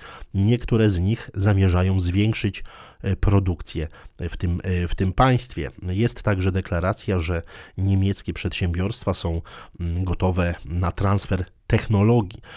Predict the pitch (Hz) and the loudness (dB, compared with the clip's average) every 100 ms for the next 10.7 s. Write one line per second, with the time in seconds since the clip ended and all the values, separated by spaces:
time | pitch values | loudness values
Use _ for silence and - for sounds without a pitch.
0 | - - 87 82 80 - - - 98 98 | -16 -6 -2 -2 -4 -4 -4 0 0 0
1 | - 92 90 101 95 107 110 71 - 104 | -2 -4 -4 -4 0 2 0 -2 -6 -2
2 | 98 95 107 101 95 95 123 110 85 73 | -2 -2 0 0 0 2 2 2 2 -6
3 | - - - 95 - 92 95 95 90 87 | -12 -18 -10 -8 -4 -2 0 0 0 -2
4 | 85 - - 101 104 92 101 95 98 98 | -6 -8 -6 -4 -4 -2 0 0 0 -4
5 | - 107 196 196 139 120 127 117 107 98 | -2 -2 0 0 2 0 0 0 0 0
6 | - 107 - 101 92 92 95 - 87 110 | -4 -4 -4 -4 -2 -2 -2 -4 -2 -2
7 | - 101 - 92 95 87 87 85 - - | -2 -6 -2 -2 0 0 -2 -4 -8 -18
8 | - - 101 104 104 - 90 - 101 90 | -18 -2 2 4 4 2 -2 0 0 0
9 | 92 - 92 87 92 90 95 110 107 101 | -2 -2 -2 0 2 2 2 4 4 4
10 | 90 87 87 - 92 - 95 | 0 0 -2 -6 -8 -8 -8